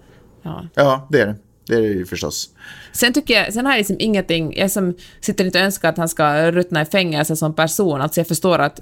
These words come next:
Speaker 1: vilka, alltså jag kan förstå att de här kvinnorna är utsatt för enorma trauman och jag tycker att han ska få ett straff, han ska sitta i fängelse. Men ruttnar han tio år eller i tjugotre år liksom,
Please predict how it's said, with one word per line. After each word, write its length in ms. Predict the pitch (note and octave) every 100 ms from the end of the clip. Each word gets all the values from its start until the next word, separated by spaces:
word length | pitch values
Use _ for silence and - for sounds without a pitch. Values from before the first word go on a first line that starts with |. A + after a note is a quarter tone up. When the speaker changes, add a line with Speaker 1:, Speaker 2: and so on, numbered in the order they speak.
| -
Speaker 1:
vilka, 260 | E3+ E3+ B2+
alltså 260 | - - F#3
jag 60 |
kan 80 | F#3
förstå 220 | F#3 G#3+
att 80 | E3+
de 60 | D#3+
här 80 | D#3
kvinnorna 200 | E3 D3
är 40 |
utsatt 180 | D#3 D#3
för 120 | - -
enorma 480 | E3+ F3+ E3+ D3
trauman 420 | D#3 G#3+ G3 E3 D3
och 60 |
jag 80 | D#3+
tycker 140 | E3+
att 40 | D#3
han 100 | D#3
ska 60 |
få 60 | D#3+
ett 120 | D#3+
straff, 280 | - G3+ F#3
han 100 | D#3+
ska 60 | D#3+
sitta 260 | G#3 G3+ E3
i 40 |
fängelse. 480 | D#3+ D3+ D3 D3+ D#3+ - - - -
Men 300 | G3 F#3 F3
ruttnar 360 | F#3 G3 G3+ F#3+
han 100 | F3+
tio 300 | A#3+ G#3 F3
år 120 | D#3
eller 180 | D#3 D#3
i 80 | D#3+
tjugotre 460 | E3+ E3 E3+ C#3+
år 140 | C3 C3+
liksom, 480 | B2 - C#3 B2